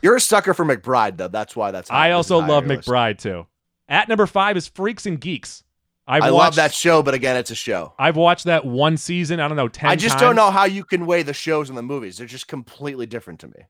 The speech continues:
Speaker 2: Let's look at the story of the fucking shows and the movies. Look at my enjoyment
Speaker 1: Oh,
Speaker 2: while
Speaker 1: okay.
Speaker 2: doing it. Look at my
Speaker 1: Okay.
Speaker 2: enjoyment.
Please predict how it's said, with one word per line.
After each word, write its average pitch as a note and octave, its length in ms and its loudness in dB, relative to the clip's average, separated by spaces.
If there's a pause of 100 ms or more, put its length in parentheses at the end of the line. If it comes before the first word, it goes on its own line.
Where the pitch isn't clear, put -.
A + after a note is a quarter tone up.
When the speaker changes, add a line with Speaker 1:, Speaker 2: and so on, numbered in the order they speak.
(140)
Speaker 2:
Let's - 100 -20
look B2+ 140 -8
at D3 40 -8
the C#3+ 60 -4
story F#3 440 -6
of F3 60 -12
the F3 120 -12
fucking F3+ 320 -12
shows F#3 320 -4
and G3 100 -8
the F#3 40 -6
movies. D3 500 -10 (1120)
Look E3 140 -4
at A3+ 80 0
my G3+ 140 2
enjoyment G3 600 0
Speaker 1:
Oh, B3 80 2
Speaker 2:
while D#3+ 180 2
Speaker 1:
okay. D#3 100 -4
Speaker 2:
doing E3 240 0
it. F2+ 140 -14 (140)
Look D3 120 -8
at F#3+ 80 -4
my F#3+ 120 0
Speaker 1:
Okay. G3 40 -2
Speaker 2:
enjoyment. D#3+ 560 -6